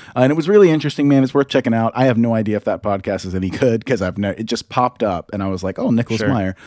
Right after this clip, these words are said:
Speaker 1: So I listened to it, but I did not realize, I mean, he's kinda renowned for all these uncredited screenwriting,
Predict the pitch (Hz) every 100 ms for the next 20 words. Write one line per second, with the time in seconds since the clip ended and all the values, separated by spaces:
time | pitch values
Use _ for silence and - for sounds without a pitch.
0 | - - - 110 104 101 104 101 82 117
1 | 110 165 226 220 - 127 123 117 107 107
2 | 107 104 123 131 117 - 120 110 98 95
3 | 101 98 101 95 85 90 90 87 80 90
4 | 92 110 110 113 113 - 120 117 120 120
5 | 123 120